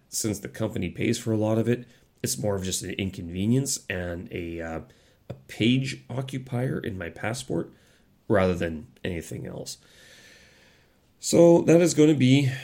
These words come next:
next year's fun. And let's see, um, renew my current, my Canadian passport. Current passport must not be damaged, not be reported lost or stolen, have been issued within five or ten year validity,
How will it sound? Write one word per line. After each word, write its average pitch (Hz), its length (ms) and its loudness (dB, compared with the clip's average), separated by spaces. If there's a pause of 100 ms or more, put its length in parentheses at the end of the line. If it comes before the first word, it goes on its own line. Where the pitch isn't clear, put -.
next - 300 -2
year's 135 240 0
fun. 98 280 0
And 113 100 2
let's 107 140 -2
see, 95 440 0
um, 92 440 -2 (1300)
renew 104 220 0
my 98 280 -2 (120)
current, 101 340 -2
my 92 220 -6
Canadian 101 400 -4
passport. 131 760 -4
Current - 260 -2
passport 98 600 -6
must 95 280 -6
not 92 200 -10
be - 80 -14
damaged, 117 760 2
not - 280 -10
be 90 180 -8
reported 90 360 -10
lost 85 280 -10
or - 20 -18
stolen, 98 540 -2 (320)
have 98 120 -6
been 98 160 -6
issued 127 360 2
within 95 340 -4
five 95 320 -8
or 92 60 -6
ten 92 240 -10
year 85 160 -8
validity, 104 720 -4